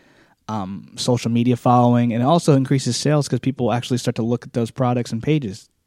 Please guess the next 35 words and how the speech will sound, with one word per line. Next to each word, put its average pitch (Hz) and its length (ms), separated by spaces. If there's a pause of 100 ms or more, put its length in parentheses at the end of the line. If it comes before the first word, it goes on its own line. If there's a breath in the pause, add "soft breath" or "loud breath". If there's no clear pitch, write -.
because 120 260
of 113 100
your 110 100
comments. 117 520 (380 soft breath)
But, 139 200
uh, 131 200
yeah, 135 260
I 123 40
was, 135 200
like, 131 220
pretty 156 160
much 123 180
hired 123 480 (440 soft breath)
to 139 100
just 123 340
be 131 160
me 131 320
without 120 320
completely 123 440
being 110 260
me, 110 400
because 123 300
there's 120 140
sometimes 117 420
I'll 110 120
say 113 220
stuff 113 240
that's 107 180
controversial 110 640
or, 107 340
like, 113 220
you 127 60
know, 110 140
too 113 420
sec-, - 400